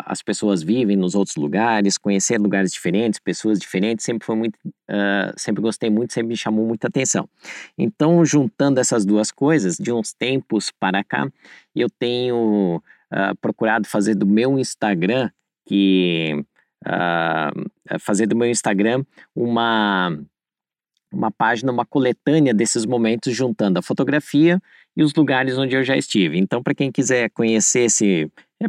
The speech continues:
praticamente um projeto, meu pro-, né, é praticamente um projeto, ah, é, de juntar viagens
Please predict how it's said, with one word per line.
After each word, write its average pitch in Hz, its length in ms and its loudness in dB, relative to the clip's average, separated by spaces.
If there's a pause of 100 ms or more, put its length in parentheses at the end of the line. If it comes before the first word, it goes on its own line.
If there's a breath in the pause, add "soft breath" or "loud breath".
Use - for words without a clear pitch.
praticamente 123 520 -2
um 110 40 -2
projeto, 101 380 0
meu 104 120 0
pro-, - 220 -6
né, 101 440 0
é 90 40 0
praticamente 110 540 -4
um 107 60 -2
projeto, 110 720 0 (500 loud breath)
ah, 98 560 0 (580)
é, 85 380 -2
de 101 200 0
juntar 110 400 0
viagens 113 640 0